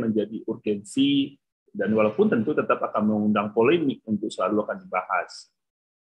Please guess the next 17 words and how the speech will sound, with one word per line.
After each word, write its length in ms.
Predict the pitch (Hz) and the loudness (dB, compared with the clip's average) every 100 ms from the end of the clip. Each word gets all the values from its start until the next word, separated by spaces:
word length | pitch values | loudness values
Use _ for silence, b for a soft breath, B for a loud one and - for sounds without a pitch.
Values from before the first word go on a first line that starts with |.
| _ | _
Namun 400 | 90 92 117 135 | -6 -2 2 2
dari 560 | 120 98 98 104 98 95 | 2 2 0 -2 -4 -4
delapan 400 | 107 110 175 170 | -2 0 0 0
fungsi 400 | - 123 113 120 | 0 -4 -2 -4
peraturan 440 | 101 110 101 107 104 | -2 -2 -2 -4 -4
ini 280 | 101 120 135 | 0 0 0
tentu 280 | 110 110 | -2 -4
juga 400 | 135 95 98 90 | -6 -6 -4 -2
ada 360 | 95 95 101 90 | -2 -2 -2 -2
urgensinya. 720 | 107 110 110 107 175 135 101 82 | -4 -2 -2 0 -2 0 -4 -8
Kenapa 560 | 95 95 92 120 120 - | -10 -8 0 2 2 0
Undang-Undang 440 | 110 104 95 95 92 | -2 -2 -4 -12 -8
dua 140 | 92 | -8
belas 320 | - 104 104 - | -2 -2 -2 -6
juga 240 | - 92 78 | -8 -6 -6
akhirnya 320 | - 95 92 | -8 -10 -10
berubah? 400 | - 110 117 101 | -4 -4 0 -2